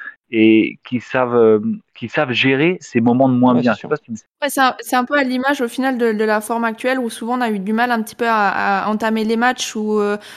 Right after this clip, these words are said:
Speaker 3: où, comme t'as dit, on a fait un peu le dos rond sur les offensives adverses sans forcément que ça nous mette, euh, très en danger parce qu'on a encaissé très peu de buts sur les derniers matchs.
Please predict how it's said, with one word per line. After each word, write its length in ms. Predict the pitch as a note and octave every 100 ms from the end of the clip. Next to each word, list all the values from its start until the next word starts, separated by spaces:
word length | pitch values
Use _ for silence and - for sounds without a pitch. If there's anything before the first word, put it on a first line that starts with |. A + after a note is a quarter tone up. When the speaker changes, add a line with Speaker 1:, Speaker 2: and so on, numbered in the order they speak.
| -
Speaker 3:
où, 60 | A3
comme 180 | A#3+ A#3
t'as 120 | B3+
dit, 120 | C#4
on 100 | B3
a 100 | G#3+
fait 100 | A#3
un 120 | A3+
peu 140 | A3 A#3+
le 60 |
dos 140 | A3+ A#3+
rond 160 | B3+
sur 160 | B3+ A3+
les 160 | G#3+ G#3+
offensives 420 | G#3 A3 A3 A3+
adverses 460 | A3 A3+ B3+ -
sans 240 | G#3+ - D4
forcément 400 | C#4+ - D4+ D4+
que 60 |
ça 100 | -
nous 100 | B3+
mette, 240 | B3+ B3+ C4
euh, 100 | B3 - - - _
très 260 | - C#4+ C4
en 80 | C4
danger 300 | C#4 D#4 F#4
parce 180 | B3+
qu'on 140 | - A#3
a 160 | G#3+ -
encaissé 360 | A3 B3+ -
très 320 | D4+ - - E4+
peu 180 | E4
de 60 | D4
buts 100 | F4+
sur 160 | - C4+
les 140 | A#3+
derniers 260 | A#3 A#3 B3
matchs. 260 | F#4 -